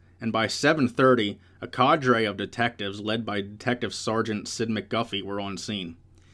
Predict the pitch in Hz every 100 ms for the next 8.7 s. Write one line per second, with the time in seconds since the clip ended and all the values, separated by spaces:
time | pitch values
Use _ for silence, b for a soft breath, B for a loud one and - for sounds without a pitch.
0 | b b - 110 - 151 196 127 127 127
1 | 120 110 104 - - 104 101 - 110 107
2 | 104 95 92 - 113 117 107 98 - b
3 | b b b - 110 208 165 131 104 110
4 | 143 - 98 - 135 143 117 95 78 64
5 | - 65 - b b b 113 107 98 -
6 | 147 160 113 104 - 117 123 147 110 95
7 | 104 110 95 - 104 - - 135 - 123
8 | 113 101 - 120 120 95 101